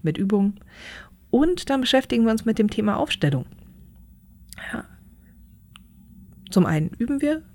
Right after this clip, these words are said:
machen wir, tun wir, weil Erfa-, ja, Aufstellung ist was, über das muss man nicht reden, da muss man Erfahrungen machen. Gleichzeitig muss man darüber reden, wie man Aufstellung so macht, dass sie, man sie, naja, auch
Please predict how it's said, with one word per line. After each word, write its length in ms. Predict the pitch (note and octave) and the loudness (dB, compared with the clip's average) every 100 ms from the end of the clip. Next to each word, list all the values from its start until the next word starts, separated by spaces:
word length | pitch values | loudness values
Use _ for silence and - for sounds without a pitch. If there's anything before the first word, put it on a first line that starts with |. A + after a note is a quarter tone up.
| - | -2
machen 320 | E3+ - A3+ | -2 -2 0
wir, 200 | G#3+ G#3 - | 0 -2 -8
tun 300 | - G3+ G#3+ | -2 4 4
wir, 260 | C4+ D4 F4 - | 4 2 -2 0
weil 200 | F3+ - | 0 0
Erfa-, 260 | F3 - - - - | -2 -2 -4 -10 -10
ja, 180 | D3+ E2 | -6 0
Aufstellung 380 | G#3+ - F#3 E3+ | 0 2 2 2
ist 120 | - | 0
was, 160 | E3+ | -2
über 100 | F3+ | 0
das 140 | E3 E3 | -2 0
muss 160 | E3+ | 0
man 80 | E3 | 2
nicht 160 | D#3+ - | 0 2
reden, 240 | F3 E3+ - | 2 2 0
da 160 | - E3 - | -2 -2 0
muss 180 | E3+ | 0
man 120 | - C3+ | 2 0
Erfahrungen 500 | C#3 E3 F3+ E3+ D#3 | 2 4 4 4 2
machen. 240 | D3+ G3 - - - - - - | 0 -2 -4 -10 -12 -14 -16 0
Gleichzeitig 720 | G3+ A3 B3+ A#3+ A3+ A3 - - - - | 6 6 6 2 2 0 -4 -20 -20 0
muss 320 | G3+ G#3+ A3+ | 6 6 6
man 120 | A3 | 4
darüber 380 | G#3 G#3 G3+ F#3+ | 4 4 2 4
reden, 320 | F#3 G#3+ A3 | 4 4 4
wie 80 | F#3+ | 6
man 160 | F#3+ F3 | 4 4
Aufstellung 580 | F#3+ - F#3+ F#3+ F3+ - - - - - - - - - | 0 -2 0 2 2 0 -10 -20 -20 -20 -20 -20 -20 -4
so 380 | F3+ E3 G#3+ B3+ | -2 2 4 6
macht, 560 | F#3+ E3 A3+ - - - - - - - | 6 4 0 -6 -16 -20 -20 -20 -20 -8
dass 300 | - F#3+ - | 0 2 2
sie, 440 | - F#3 F#3 F#3 - - - - - - - - | 0 4 4 4 0 -12 -20 -20 -20 -20 -14 2
man 260 | F#3 F#3 | 6 6
sie, 120 | F3+ | 6
naja, 300 | F#3+ A3 B3 | 4 6 4
auch 100 | F#3 | 0